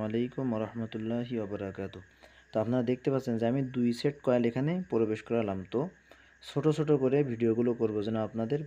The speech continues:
বুঝতে সুবিধা হয়। তো এখানে দেখতে পাচ্ছেন যে আমার এইখানে একটা কয়েলের মাথা আছে, এইখানে একটা আছে, অর্থাৎ এই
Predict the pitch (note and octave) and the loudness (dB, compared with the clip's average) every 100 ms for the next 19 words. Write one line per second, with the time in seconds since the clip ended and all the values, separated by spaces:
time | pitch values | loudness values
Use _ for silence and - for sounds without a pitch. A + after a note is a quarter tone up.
0 | - A#2+ D3 - D3 - C3 C3 G2+ G2 | -6 -6 -6 -4 -6 -4 -2 -2 -4 -10
1 | - _ _ - _ - B2 C#3 C#3 C#3 | -18 _ _ -20 _ -2 0 2 2 2
2 | C3 A#2 A#2+ A2+ A#2 C3 - B2 C3 D3 | 0 0 -2 0 2 2 2 0 0 -2
3 | C#3 - B2 A#2+ A#2+ C3 B2+ B2+ C3+ C#3 | -2 -4 -2 2 4 2 2 0 0 0
4 | E3+ F#3+ A#2+ B2+ B2 A2+ - G#2+ A2 A2 | -2 -2 -2 -2 -2 -4 -4 -6 -4 -4
5 | - E3 E3 - _ _ _ _ B2 | -4 -4 -6 -10 _ _ _ _ 6